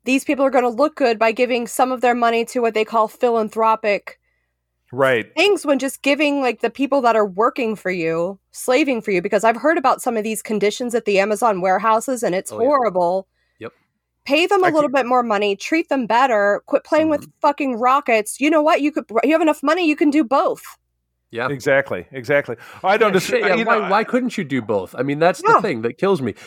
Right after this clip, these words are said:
Speaker 3: is it doesn't take that much.
Speaker 2: Right.
Speaker 3: You know?
Speaker 2: Yeah,
Speaker 3: I mean, you
Speaker 2: how,
Speaker 3: think
Speaker 2: how,
Speaker 3: about
Speaker 2: how
Speaker 3: it
Speaker 2: much
Speaker 3: when
Speaker 2: of,
Speaker 3: people
Speaker 2: yeah.
Speaker 3: talk about how, oh, the McDonald's cheeseburger is gonna go up three cents or five cents. I will gladly pay that extra. I don't know
Speaker 2: I, I,
Speaker 3: McDonald's, but
Speaker 2: I'll,
Speaker 3: you know what
Speaker 2: I'll
Speaker 3: I mean?
Speaker 2: pay, I would pay ten cents more.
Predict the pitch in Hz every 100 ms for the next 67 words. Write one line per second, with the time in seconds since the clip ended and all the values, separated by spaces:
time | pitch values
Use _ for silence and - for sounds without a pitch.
0 | - 147 175 208 220 185 208 214 131 156
1 | 185 - - _ _ _ _ - 151 135
2 | 120 117 160 214 240 190 196 269 226 -
3 | 190 202 220 143 190 190 202 170 170 101
4 | 90 151 135 127 131 123 127 151 156 104
5 | _ _ - 123 113 127 143 127 - 147
6 | 151 127 107 95 107 101 120 131 - _
7 | _ - - 131 123 - 139 107 - 104
8 | 117 120 123 - 143 110 - 226 185 120
9 | 107 123 180 190 156 139 135 123 113 107
10 | 101 - 110 117 120 151 226 - 170 208
11 | 226 160 202 226 143 175 156 175 165 151
12 | - 196 233 165 151 156 123 - - 165
13 | 202 196 - 98 - - 92 80 -